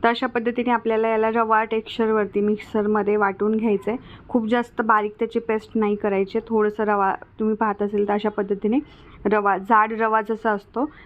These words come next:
तशा पद्धतीने ठेवायचा आहे. आता इथे हा जो गूळ घेतला आहे तो काळा गूळ आहे आणि हा जास्त चिकटही नाही आहे आणि जास्त भरभरीतही नाही, अशा पद्धतीचा हा गूळ घेतला आहे.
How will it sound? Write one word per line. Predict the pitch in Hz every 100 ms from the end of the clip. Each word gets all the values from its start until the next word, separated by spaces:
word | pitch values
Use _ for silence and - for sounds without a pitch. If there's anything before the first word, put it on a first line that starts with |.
| -
तशा | 226 226
पद्धतीने | 226 202 202 202 208
ठेवायचा | 208 196 190 196
आहे. | 202 - - -
आता | - 214 240
इथे | 247 254
हा | 240 240
जो | 226 240
गूळ | 226 233
घेतला | 233 226 208
आहे | 196 202
तो |
काळा | 220 220 208 214
गूळ | 214 220
आहे | 202
आणि | - 196 208
हा | 214 220
जास्त | 208 214 208 233
चिकटही | 226 247 240 233 233 240
नाही | 233 214 220
आहे | -
आणि | 208 214
जास्त | 214 208 - 247 277 - - - 226
भरभरीतही | 233 220 214 226 220 220 214
नाही, | 196
अशा | 190 208 220
पद्धतीचा | 220 214 226 214
हा | 226 220
गूळ | 214 226 214
घेतला | 220 190
आहे. | 190